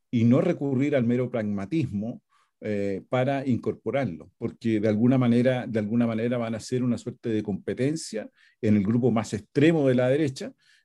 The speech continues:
pero serán una competencia, por lo tanto hay que mirarlo como un actor competitivo también dentro de ese sector,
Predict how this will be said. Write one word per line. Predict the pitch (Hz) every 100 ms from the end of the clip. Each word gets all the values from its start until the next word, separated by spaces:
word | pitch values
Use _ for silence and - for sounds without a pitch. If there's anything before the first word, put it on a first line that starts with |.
| _
pero | 120 113
serán | - 117 135
una | 123 107
competencia, | 95 - 107 185 113 -
por | 101
lo | 107
tanto | 117 131 131 139 -
hay | 120 117
que | 123
mirarlo | 107 117 143 143
como | 131 113
un | 123
actor | 107 - - 220 254
competitivo | 139 117 - 104 107 104 226 151 202 - -
también | 120 104 147 160
dentro | 143 131 135
de | 123
ese | -
sector, | 82 85 - 233 -